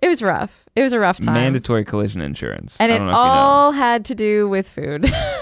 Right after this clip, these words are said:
Speaker 2: Mm, yeah. <laughs> And so, yeah, I mean, we have, we have some, some recipes from, from travels.
Speaker 1: Mm-hmm.
Speaker 2: Don't think we have a lamb curry in there, but we <laughs> tell the story.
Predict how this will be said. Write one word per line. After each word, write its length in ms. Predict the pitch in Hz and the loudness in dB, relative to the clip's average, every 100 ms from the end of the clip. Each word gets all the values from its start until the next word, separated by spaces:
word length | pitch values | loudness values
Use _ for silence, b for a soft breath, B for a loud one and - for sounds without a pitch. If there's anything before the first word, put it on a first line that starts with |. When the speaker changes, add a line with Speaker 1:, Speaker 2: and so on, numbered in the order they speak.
| 403 | 2
Speaker 2:
Mm, 240 | 381 131 | 2 4
yeah. 1120 | 143 143 139 113 139 127 127 120 113 110 233 233 | 4 4 2 0 -2 0 0 -2 -2 -4 -8 -10
<laughs> 60 | - | -4
And 160 | 120 | -4
so, 200 | - 139 | 0 0
yeah, 260 | 131 139 180 | 0 0 -2
I 60 | 95 | -2
mean, 160 | 107 | -2
we 100 | 107 | 0
have, 420 | 101 104 95 - _ _ _ _ _ _ | 0 -2 -4 -14 _ _ _ _ _ _
we 140 | 65 95 | -6 -4
have 320 | 95 87 82 | -2 -4 -6
some, 480 | - 98 98 95 85 _ | -4 -4 -2 -4 -8 _
some 300 | - 98 85 | -10 -6 -4
recipes 560 | 82 - - 87 90 - | -4 -4 -4 -2 -2 -6
from, 520 | - 80 82 87 - | -6 -4 -4 -6 -8
from 300 | - - 85 | -14 -10 -8
travels. 800 | 92 98 92 95 98 95 - - - - | -6 -4 -2 0 -2 -2 -8 -14 -18 -8
Speaker 1:
Mm-hmm. 140 | 214 | -4
Speaker 2:
Don't 160 | 220 101 | 0 0
think 160 | 104 98 | -2 -2
we 80 | |
have 100 | 92 | -2
a 60 | 90 | -2
lamb 300 | 90 85 85 | -2 -2 -4
curry 380 | - 85 82 82 | -6 -4 -2 -2
in 100 | 82 | -4
there, 160 | 78 76 | -4 -4
but 180 | - - | -6 -6
we 80 | 95 | -8
<laughs> 160 | - | -4
tell 160 | 113 101 | -2 -2
the 100 | 87 | -2
story. 480 | - 80 78 95 | -8 -6 -4 -4